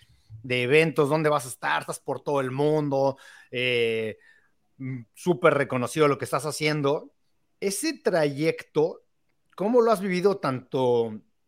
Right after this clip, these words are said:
tanto a nivel personal, obviamente, pero o-, obviamente en la parte de, de retratar, la parte foto-, de, de, deportiva? Que yo tengo la impresión de que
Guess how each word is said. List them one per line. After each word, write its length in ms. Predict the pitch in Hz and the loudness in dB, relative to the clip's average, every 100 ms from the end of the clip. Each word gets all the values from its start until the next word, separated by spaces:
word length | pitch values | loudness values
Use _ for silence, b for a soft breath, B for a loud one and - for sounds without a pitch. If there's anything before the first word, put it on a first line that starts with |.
| _ _ _ _ _ _ _ _ _ | _ _ _ _ _ _ _ _ _
tanto 200 | - 160 | -6 0
a 40 | 190 | 4
nivel 200 | 196 226 | 6 6
personal, 500 | 277 - 165 156 180 | 4 0 0 2 2
obviamente, 680 | 175 151 135 135 127 180 - 120 | 4 2 0 -4 -4 -4 -6 -2
pero 220 | 147 135 | 0 2
o-, 240 | 139 147 - 185 | 0 -2 -6 -2
obviamente 360 | 214 196 185 | 0 0 0
en 60 | 202 | -2
la 100 | 131 | 0
parte 340 | 160 165 196 | -2 -2 -4
de, 580 | 156 123 123 123 120 131 | -4 -6 -6 -4 -4 -6
de 220 | 117 127 | -6 -4
retratar, 1000 | 113 127 123 120 117 127 - 139 139 151 | -2 -4 -6 -4 -4 -4 -6 -2 -2 -2
la 180 | 139 127 | -4 -6
parte 320 | - 120 - | -6 -8 -8
foto-, 760 | 131 - 117 117 - 131 127 131 | -12 -12 -12 -10 -6 -6 -4 -10
de, 180 | 117 117 | -12 -12
de, 200 | 120 120 | -12 -8
deportiva? 840 | 113 117 127 117 151 151 120 180 - B B B B B B _ _ | -8 -4 -4 -4 -4 -2 -2 -6 -14 B B B B B B _ _
Que 320 | - 143 147 120 117 123 131 | -8 -6 -6 -10 -12 -6 6
yo 240 | 185 208 - | 6 6 2
tengo 240 | 214 226 | 4 6
la 80 | 220 | 6
impresión 720 | 170 156 143 - 139 131 - _ | 4 2 -2 0 -4 -4 -10 _
de 380 | 147 127 120 95 _ | -14 -10 -10 -12 _
que 580 | 139 131 127 127 139 | -6 -4 -2 -2 -4